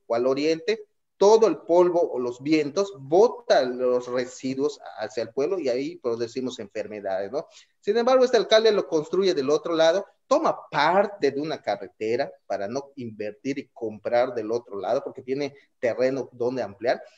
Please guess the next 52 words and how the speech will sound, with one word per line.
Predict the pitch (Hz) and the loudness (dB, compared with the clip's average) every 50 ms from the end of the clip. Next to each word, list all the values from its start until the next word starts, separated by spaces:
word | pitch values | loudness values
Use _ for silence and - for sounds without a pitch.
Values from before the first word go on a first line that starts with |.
| _ _ | _ _
y | - 156 | -12 -6
sin | - 190 196 | -4 -2 0
embargo | 214 208 208 226 247 240 247 254 | 0 4 6 6 6 6 6 2
cierra | - - - - 196 190 202 208 214 220 | 0 0 -4 0 4 4 4 6 4 2
el | 208 170 139 139 | 2 2 0 -2
acceso | 127 - - - - 147 151 147 - 185 180 | -2 -2 -4 -2 2 2 2 2 0 -4 -2
para | - 123 117 123 - | -2 -2 -2 -2 -4
que | 113 | -6
se | - - | -6 -4
hagan | 113 123 143 143 | -2 -2 0 0
las | 139 127 - - - | -2 -4 -6 -10 -12
construcciones | - 113 110 - 107 104 - 117 123 147 143 131 - | -12 -12 -10 -10 -12 -10 -8 -8 -8 -8 -8 -12 -12
y | 107 | -10
no | 110 120 - | -10 -10 -6
pase | - 135 135 127 - 151 | -2 -2 -2 -2 -2 -6
nada | 127 107 98 113 131 151 170 | -8 -6 -6 -6 -4 -6 -6
y | |
pone | 170 - 117 131 151 165 | -10 -6 -6 -6 -6 -6
un | 170 | -10
policía | - 120 117 113 104 - - 127 139 135 - | -8 -8 -8 -8 -10 -12 -8 -6 -4 -4 -4
para | 101 92 | -6 -12
cuidar | - - 104 107 110 113 113 117 | -12 -12 -10 -6 -6 -6 -4 -4
ahí, | 110 120 123 131 - _ _ _ _ | -6 -6 -6 -8 -10 _ _ _ _
para | - 98 98 | -14 -14 -14
que | - 101 | -14 -16
nadie | 95 98 101 120 123 131 127 | -10 -8 -6 -6 -6 -8 -8
pase | 127 - 104 117 - 120 | -4 -4 -4 -4 -6 -10
y | 117 | -12
fotografee, | - 101 101 - 107 110 117 - - 240 269 | -12 -12 -10 -8 -8 -8 -8 -6 -6 -6 -6
¿no? | 247 196 - _ _ _ _ _ | -6 -10 -12 _ _ _ _ _
Una | - 190 208 202 | -8 -2 0 2
vez | 202 202 196 | 0 0 0
que | - 156 | 0 0
ya | 151 | 0
está | 151 - 180 | 2 2 0
listo, | 147 160 214 226 - 240 - | 2 0 -2 -4 -4 -8 -6
pues | - 135 - | -6 -6 -2
ya | 202 196 | -2 0
lo | 196 185 | 0 2
abre, | 196 202 226 226 196 135 123 | 2 2 2 2 0 0 -2
¿no? | 123 196 - _ _ _ _ _ _ | -2 -6 -10 _ _ _ _ _ _
Pero | - 160 165 180 185 185 | 2 2 4 4 4 4
realmente | 185 214 240 247 233 208 208 202 202 208 170 | 4 4 2 2 2 2 0 0 0 0 -2
así | 120 139 135 - 139 | -2 -4 -8 -10 -12
está | 131 - 156 147 | -8 -4 -2 -2
la | 147 143 | -2 -2
cosa. | - 180 190 196 - 151 131 | -2 -2 -4 -2 -2 -4 -4
Si | - - - | -4 -8 -14
tú | - 170 - - | -12 -12 -8 -2
pasas | - 139 165 180 - 104 107 - | -2 0 0 0 -2 -6 -6 -4
por | - 120 110 110 | -4 -6 -4 -2
allá, | 113 123 151 175 208 | 0 0 2 0 0